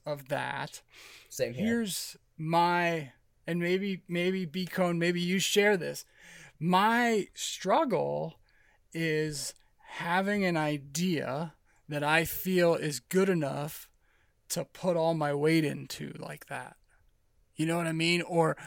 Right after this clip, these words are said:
Speaker 1: maybe
Speaker 2: Yeah.
Speaker 1: not th-, good enough, but, you know, like, I, I could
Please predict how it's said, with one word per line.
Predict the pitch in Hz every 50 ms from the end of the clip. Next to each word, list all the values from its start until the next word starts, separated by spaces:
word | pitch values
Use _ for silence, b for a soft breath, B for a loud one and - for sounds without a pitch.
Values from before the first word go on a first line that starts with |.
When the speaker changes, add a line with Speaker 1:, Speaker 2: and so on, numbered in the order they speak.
| B
Speaker 1:
maybe | - 240 254
Speaker 2:
Yeah. | 247
Speaker 1:
not | 220 196 170 147 - -
th-, | 170 156 - - 185
good | 160 214 214 214
enough, | 214 196 180 165 147 147 156 - - -
but, | 165 156 - - b b b b b b b b b b b -
you | 175 190
know, | 185
like, | 180 170 170 170
I, | 170 175 175 - -
I | 175 180 202 233
could | - - 208 170 143